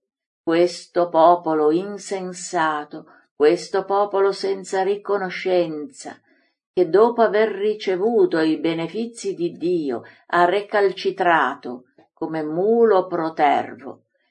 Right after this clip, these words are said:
e ha abbandonato il suo Signore, questo popolo che si è permesso e continua a farlo di provocare il suo Dio, al culto del quale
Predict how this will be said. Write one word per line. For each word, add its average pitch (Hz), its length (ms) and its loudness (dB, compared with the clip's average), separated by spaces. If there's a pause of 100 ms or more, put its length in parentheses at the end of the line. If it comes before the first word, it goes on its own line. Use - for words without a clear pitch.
e 180 140 0
ha 180 320 6
abbandonato 180 840 0
il 143 100 -6
suo 214 280 2
Signore, 147 1040 -8 (420)
questo 233 520 2
popolo 165 840 0
che 160 140 -8
si 170 260 -8
è 233 240 0
permesso - 1160 -4 (680)
e 151 120 -6
continua 156 680 -6
a - 40 -20
farlo 143 640 -2 (260)
di 170 280 0
provocare 208 800 2
il 185 100 -2
suo 185 320 -2
Dio, 156 560 -6 (440)
al 170 220 4
culto 233 440 0
del 160 200 0
quale 160 720 0